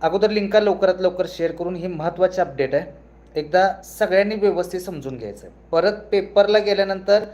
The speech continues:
तो इंटरफेसचा प्रॉब्लेम काय असतो ते आम्हाला माहिती आहे चांगलं, ठीक आहे? हा प्रॉब्लेम तुम्हाला पण नको, ठीक आहे?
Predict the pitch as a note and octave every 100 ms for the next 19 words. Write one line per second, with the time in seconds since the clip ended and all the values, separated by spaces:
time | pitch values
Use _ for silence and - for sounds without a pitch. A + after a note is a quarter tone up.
0 | - - - G3+ G3+ F#3+ F#3 G#3 G#3+ G#3
1 | A3 G#3 G#3+ F3+ F#3 F#3+ F#3+ F#3 F#3+ F#3
2 | F3+ E3 E3+ D#3+ B2+ - A#2+ A2+ G2 -
3 | - _ _ - E3+ G3 G3 - - _
4 | - E3 F3+ E3 F3+ F#3 F3+ D#3 D#3 G3
5 | G#3 - - _ _ - - - E3 E3+
6 | A#2+ - - - _ - F3+ G#3+